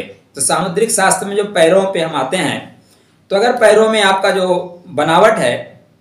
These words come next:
वो ऐसी है कि अंगूठे से धीरे धीरे घटते क्रम में सारी उंगलियां आ रही हैं। अंगूठा बड़ा, फिर तर्जनी, फिर मध्यमा, फिर अनामिका, फिर कनिष्ठिका। तो ऐसे लोग क्या होते हैं कि दूसरों पे अधिकार जमाने वाले होते हैं।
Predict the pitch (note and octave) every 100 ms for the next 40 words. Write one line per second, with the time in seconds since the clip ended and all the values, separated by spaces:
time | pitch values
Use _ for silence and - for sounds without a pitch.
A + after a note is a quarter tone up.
0 | _ _ _ - F3 A3 G#3+ G#3+ B3 A#3+
1 | A#3+ A#3 A#3 G3 F#3+ G3+ G3+ A3+ A3+ A3
2 | G#3+ E3 E3+ G3 G3 G3 G3+ E3 E3+ -
3 | G3 F#3 F3+ F#3 F3+ E3 E3+ E3+ D#3+ D3+
4 | D#3 C3+ B2 A2+ G2 F#2 - - C#3 E3+
5 | E3+ E3 D#3+ E3+ - D#3+ - C#3+ C#3+ D#3
6 | F3 - - C#3 D3 C3+ C#3+ D#3 D#3 -
7 | _ - D#3 D3+ D3 D3 D#3+ E3 E3 F#3
8 | E3+ D3 C3+ - G#2 E2+ - _ _ _
9 | _ _ _ _ _ _ - G#3+ G#3+ A3
10 | - - _ _ _ _ _ - F#3 G3+
11 | B3+ B3+ C4 A#3+ A3 A3 - F3+ B3 A#3+
12 | F3+ F3+ F#3+ - A3+ A#3+ A#3+ A#3+ - -
13 | _ _ _ _ _ _ _ _ F3 F3
14 | F#3 F#3 G3 A#3 F3+ E3+ E3 D3 C3 A#2+
15 | G#2 F#2+ F2+ -